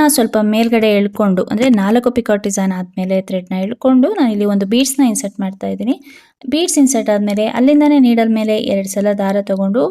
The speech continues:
ಮತ್ತೆ ನಾವಿಲ್ಲಿ, ಆ, ಪಿಕಾಟ್ ಡಿಸೈನ್‌ನ ಮಾಡ್ಕೋಬೇಕಾಗತ್ತೆ. ತ್ರಿಬಲ್ ಕ್ರೋಶನ ತಗೊಂಡು ನೋಡಿ, ಈ ರೀತಿ ಎರಡರಲ್ಲೊಂದು, ಎರಡರಲ್ಲೊಂದು, ಮತ್ತೆ ಎರಡರಲ್ಲಿ ಒಂದು. ಇದಾದ್ಮೇಲೆ ನಾವಿಲ್ಲಿ ಮೂರು ಚೈನ್‌ನ ತಗೋಬೇಕು.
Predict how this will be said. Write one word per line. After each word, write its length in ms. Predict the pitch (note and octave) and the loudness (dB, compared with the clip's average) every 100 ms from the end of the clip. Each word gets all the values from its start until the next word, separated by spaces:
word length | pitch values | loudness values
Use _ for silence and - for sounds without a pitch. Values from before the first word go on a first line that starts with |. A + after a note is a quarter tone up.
| C#4+ | -2
ಮತ್ತೆ 280 | A3 G3+ A3 | -4 -4 -4
ನಾವಿಲ್ಲಿ, 400 | G#3 F#3+ F#3+ A#3 E4+ - _ _ _ _ - | -2 -2 -2 -2 -4 -12 _ _ _ _ -8
ಆ, 80 | G#3 G3+ G3 G3+ - | -4 -2 -4 -6 -8
ಪಿಕಾಟ್ 320 | B3+ C4+ C4 | -4 0 0
ಡಿಸೈನ್‌ನ 360 | A3 G#3 G3+ B3+ | 0 0 0 2
ಮಾಡ್ಕೋಬೇಕಾಗತ್ತೆ. 840 | B3 G3 - G3 F#3+ F#3+ F#3 F#3+ D4+ | 2 0 -2 -4 -2 -4 -2 -2 -4
ತ್ರಿಬಲ್ 340 | - A3 G#3 G#3 | -2 -4 -2 -2
ಕ್ರೋಶನ 380 | G3 G3 G3 F#3+ | -4 -4 -4 -4
ತಗೊಂಡು 360 | G3 F#3+ G3 | -4 -4 -4
ನೋಡಿ, 220 | B3 G3+ F#3+ | -4 -4 -6
ಈ 60 | |
ರೀತಿ 260 | F#3 F#3 B3 | -8 -4 -4
ಎರಡರಲ್ಲೊಂದು, 640 | D#4+ G3+ F#3+ F#3+ F#3+ F#3+ G3 - | -2 -4 -6 -6 -4 -4 -4 -4
ಎರಡರಲ್ಲೊಂದು, 680 | G3 F#3+ G3 F#3+ F#3 F#3 A#3+ | -4 -6 -6 -8 -8 -6 -4
ಮತ್ತೆ 280 | F4 A#3+ - | -2 -6 -6
ಎರಡರಲ್ಲಿ 460 | F#3 F#3 F3+ F#3 A3+ - | -8 -8 -6 -6 -6 -4
ಒಂದು. 260 | B3 G#3 F3 _ _ _ _ _ - | -4 -4 -8 _ _ _ _ _ -12
ಇದಾದ್ಮೇಲೆ 600 | G#3+ G#3+ G#3+ A#3 B3 C4 | -6 -4 -4 -2 0 2
ನಾವಿಲ್ಲಿ 360 | C4 G#3+ G3+ A3 | 2 0 -6 -4
ಮೂರು 280 | G#3+ G3+ G3+ | -4 -4 -4
ಚೈನ್‌ನ 420 | G3+ A3 G#3+ G#3+ | -6 -8 -8 -8
ತಗೋಬೇಕು. 540 | G#3+ G3 G3 F#3+ F#3+ | -6 -6 -6 -8 -6